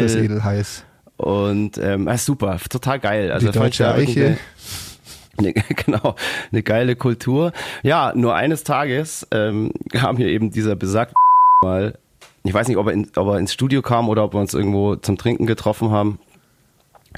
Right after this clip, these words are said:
Speaker 1: Und war echt pisst und war traurig und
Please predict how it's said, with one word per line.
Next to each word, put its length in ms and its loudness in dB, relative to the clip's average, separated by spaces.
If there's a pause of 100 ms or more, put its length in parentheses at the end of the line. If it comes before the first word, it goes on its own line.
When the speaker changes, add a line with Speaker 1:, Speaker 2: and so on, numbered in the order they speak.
(600)
Speaker 1:
Und 140 4
war 140 4
echt 280 -4
pisst 380 0
und 120 0
war 120 2
traurig 560 0
und 320 0